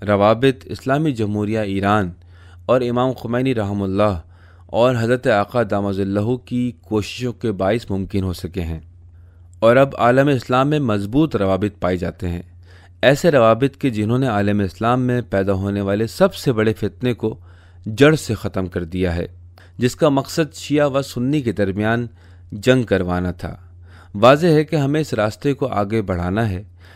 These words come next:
آج ہم اس مرحلے کو عبور کر چکے ہیں اور اب تک بہت سے خطرات کو پیچھے چھوڑ چکے ہیں۔ حتیٰ میں معتقد ہوں کہ خطے میں امریکہ اور سعودیوں کو فتنے برپا کرنے میں بری طرح ناکامی ہوئی ہے،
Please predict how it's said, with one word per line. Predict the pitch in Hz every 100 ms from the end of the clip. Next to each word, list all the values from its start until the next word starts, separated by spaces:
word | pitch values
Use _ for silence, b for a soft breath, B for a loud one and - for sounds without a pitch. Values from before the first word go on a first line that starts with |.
| b
آج | - 104 117 104
ہم | 123 127
اس | 113 -
مرحلے | 101 101 113
کو | 123 135 104
عبور | 98 135
کر | 139 98
چکے | 95 98 92
ہیں | 92 90 90 - b b b
اور | - 135
اب | 151
تک | - 147 110
بہت | 104 139
سے | - 110
خطرات | 110 98 98 110 123 -
کو | 135 139
پیچھے | - 113 - 156
چھوڑ | 123 104
چکے | - 90 95
ہیں۔ | 87 85 - - _ -
حتیٰ | 135 - 170
میں | 160 160 143
معتقد | 110 110 107 101 113 156 147
ہوں | 104 92 90 85 _ -
کہ | 127
خطے | - 117 - 147
میں | 139 143 143
امریکہ | 95 107 107 120 139
اور | 135
سعودیوں | 139 - 104 98 123 123
کو | - 85 - b b b b
فتنے | 135 123 165 160
برپا | 113 101 110
کرنے | 104 110 117 135
میں | 117 123
بری | 120 120 185
طرح | 185 107 101 104
ناکامی | 98 98 98 98 98
ہوئی | 92 90
ہے، | 82